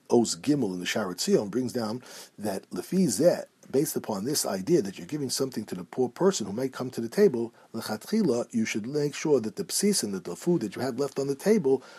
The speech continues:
lo yuktanimo, it shouldn't be very, only crumbs and very tiny, tiny pieces. You should leave enough, kidei sheyeh behem, kidei nesina, that you could give to a poor person something significant. The issue footnote number two brings down, what happens if there's no ani present?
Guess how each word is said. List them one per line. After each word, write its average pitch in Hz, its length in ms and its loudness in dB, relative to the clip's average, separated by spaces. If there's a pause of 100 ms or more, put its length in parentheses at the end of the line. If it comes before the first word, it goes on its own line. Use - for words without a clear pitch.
(120)
lo 123 100 4
yuktanimo, 127 640 0
it 95 60 -12
shouldn't 151 180 -2
be 113 100 -2
very, 120 280 -2 (100)
only 117 220 -2
crumbs 107 400 0
and 90 80 -8
very 113 180 2
tiny, 120 340 -4
tiny 98 280 -8
pieces. 160 440 -2 (300)
You 104 80 -12
should 104 160 -4
leave 127 160 0
enough, 131 380 0
kidei 123 220 -2
sheyeh 120 300 -2
behem, 110 300 -4
kidei 110 300 -4
nesina, 104 400 -2
that 104 80 -6
you 110 100 -6
could - 160 -12
give 113 200 -4
to 98 300 -2
a 98 100 -6
poor 98 240 -6
person 131 280 0
something 92 300 -6
significant. - 560 -6 (540)
The 151 80 4
issue - 140 2
footnote 131 200 2
number 95 160 -6
two 202 180 4
brings 104 280 -4
down, 71 300 -8 (580)
what - 140 4
happens 131 240 2
if 120 100 -4
there's 107 180 -4
no 117 240 0
ani 117 120 2
present? - 520 2